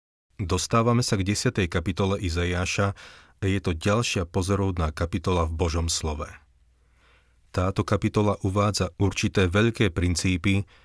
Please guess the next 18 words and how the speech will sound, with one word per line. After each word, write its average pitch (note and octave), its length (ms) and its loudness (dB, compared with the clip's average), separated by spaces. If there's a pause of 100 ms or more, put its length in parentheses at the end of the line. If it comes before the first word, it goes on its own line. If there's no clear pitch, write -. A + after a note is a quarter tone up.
(260)
podľa E2 320 -2
ktorých G2+ 400 2
Boh E2 240 0
zaobchádza F2 720 0
s D2 160 -4
ľuďmi E2+ 640 -4
a E2+ 80 2
národmi. D#2 640 -4 (1200)
Všetko - 400 2
to A2+ 160 4
máme A2+ 320 6
v - 160 -8
tejto F#2+ 320 2
jednej E2+ 400 2
kapitole. E2+ 560 -4 (960)
Začína G#2+ 560 4
krátkou G#2+ 400 2
diskusiou G2 800 2